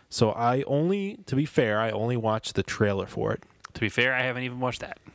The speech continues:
Speaker 1: And, uh, we do have an upcoming episode about car T V shows.
Speaker 2: Yes, and I will promise you I'll watch it before then.
Speaker 1: Yeah, it's on YouTube. You can watch it.
Speaker 2: Is
Speaker 1: Uh,
Speaker 2: every episode gonna be on YouTube, or is it
Speaker 1: yes,
Speaker 2: just that one time
Speaker 1: it is.
Speaker 2: thing?
Speaker 1: No, it is a YouTube series, I believe.
Speaker 2: Okay,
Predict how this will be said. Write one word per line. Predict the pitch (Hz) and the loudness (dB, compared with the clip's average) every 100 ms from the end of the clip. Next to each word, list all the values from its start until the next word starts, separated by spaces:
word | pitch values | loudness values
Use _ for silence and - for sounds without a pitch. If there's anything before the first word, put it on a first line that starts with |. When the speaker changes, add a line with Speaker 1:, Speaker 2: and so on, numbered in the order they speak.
| - - - _ | -20 -20 -20 _
Speaker 1:
And, | 123 110 107 104 101 - | -2 0 0 -2 -4 -4
uh, | 107 104 101 101 - - | -2 0 0 -2 -6 -4
we | 110 107 | -2 0
do | 123 | 0
have | 127 123 | 0 -2
an | - | -4
upcoming | - - 127 - | -4 -4 -4 -4
episode | - - 113 104 104 - | -8 -2 0 0 -4 -8
about | - 101 98 - - _ | -4 -2 -4 -8 -16 _
car | - 107 98 | -4 -2 -2
T | - - | -4 -6
V | 110 117 | -2 -2
shows. | - - - 131 - - | -2 -4 -4 -6 -8 -6
Speaker 2:
Yes, | 87 85 - - - | -6 -6 -10 -14 -6
and | 92 | -4
I | 92 | -2
will | 92 87 - | -4 -6 0
promise | 117 120 113 | 2 2 -2
you | |
I'll | 120 | -2
watch | 107 - | -2 -2
it | 110 | -6
before | 104 101 | -4 -4
then. | 87 - - - | -4 -10 -10 -2
Speaker 1:
Yeah, | 117 127 | -2 -2
it's | 117 | 2
on | 123 131 | 2 2
YouTube. | 127 - 110 101 - - | -2 0 -2 -2 -10 -12
You | 117 | -8
can | - | -2
watch | 95 90 107 | -2 0 0
it. | 101 - - _ _ _ _ _ - - | -2 -6 -20 _ _ _ _ _ -16 -4
Speaker 2:
Is | 131 | 0
Speaker 1:
Uh, | |
Speaker 2:
every | 104 107 110 | 2 2 0
episode | 113 120 110 | 0 -4 -2
gonna | 117 | -4
be | 123 | -2
on | 120 | -2
YouTube, | 117 123 156 156 | -2 -4 -4 -2
or | - 98 | -2 0
is | 107 | 4
it | |
Speaker 1:
yes, | 143 104 | 2 2
Speaker 2:
just | 90 | -4
that | |
one | 92 | -4
time | - 123 | 0 0
Speaker 1:
it | |
is. | 120 | 0
Speaker 2:
thing? | 117 120 | -2 0
Speaker 1:
No, | 117 | 0
it | - | 0
is | 113 104 | -2 0
a | |
YouTube | 104 113 117 120 101 | 0 -2 -2 -2 -2
series, | - 107 101 101 | 0 2 2 0
I | 92 | -2
believe. | 90 95 95 92 | 0 0 0 -2
Speaker 2:
Okay, | 104 | -4